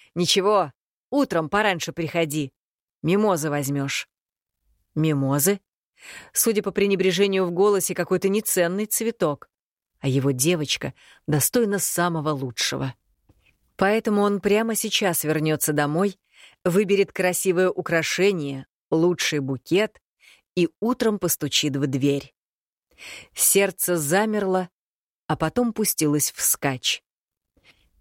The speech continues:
И раз время на Альраме идёт в два раза медленнее, значит, ему нужно поспешить. Интуиция подсказывает, что тот Гена тоже заявится с утра. Поэтому Демис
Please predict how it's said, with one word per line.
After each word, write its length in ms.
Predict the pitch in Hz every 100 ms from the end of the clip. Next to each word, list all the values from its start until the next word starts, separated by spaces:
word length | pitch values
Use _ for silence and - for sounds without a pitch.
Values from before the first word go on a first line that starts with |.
| -
И 120 | 185
раз 260 | 190 180 180
время 340 | 175 202 190
на 180 | 180 175
Альраме 480 | 175 180 196 185 -
идёт 340 | 170 175 170
в 100 | 160
два 240 | 151 151 170
раза 240 | 165 170
медленнее, 800 | 170 208 165 151 147 143 139 139 _ _ _ _ -
значит, 460 | 170 202 - 202
ему 200 | 196 208
нужно 300 | 214 175 175
поспешить. 760 | 170 - 170 - 208 180 - - _ _ - - - -
Интуиция 640 | 190 190 214 214 - 196 185
подсказывает, 720 | 175 - - 190 175 175 165
что 220 | - 170
тот 300 | - 185 160
Гена 460 | 151 151 208 165 143
тоже 280 | - 226 190
заявится 560 | 156 160 156 147 - 151
с 100 | 170
утра. 340 | - 160 139 _ _ _ _ - - - -
Поэтому 440 | 170 170 170 160
Демис 560 | 143 190 202 147 -